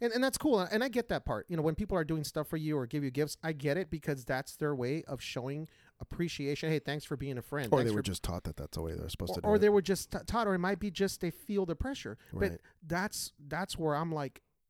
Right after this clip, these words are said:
Speaker 1: y-, there shouldn't be that pressure. That's the challenge that I have. There shouldn't even be that pressure. We should be able to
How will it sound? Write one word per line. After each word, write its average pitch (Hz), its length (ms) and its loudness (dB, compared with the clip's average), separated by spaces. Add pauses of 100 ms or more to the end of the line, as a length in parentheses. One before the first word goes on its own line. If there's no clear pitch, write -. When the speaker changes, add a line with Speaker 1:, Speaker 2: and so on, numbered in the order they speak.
(240)
Speaker 1:
y-, 170 160 -6
there 170 140 2
shouldn't 185 500 -2
be 165 360 -2
that 123 340 -6
pressure. - 440 -6 (480)
That's 170 320 0
the 147 120 -4
challenge 147 300 -2
that 123 80 0
I - 20 -2
have. 117 120 -4
There 147 120 0
shouldn't 233 320 -4
even 185 220 -4
be 160 200 -2
that 135 220 -2
pressure. - 400 -6 (340)
We 180 120 2
should 190 260 0
be 170 160 2
able 156 220 2
to 143 340 0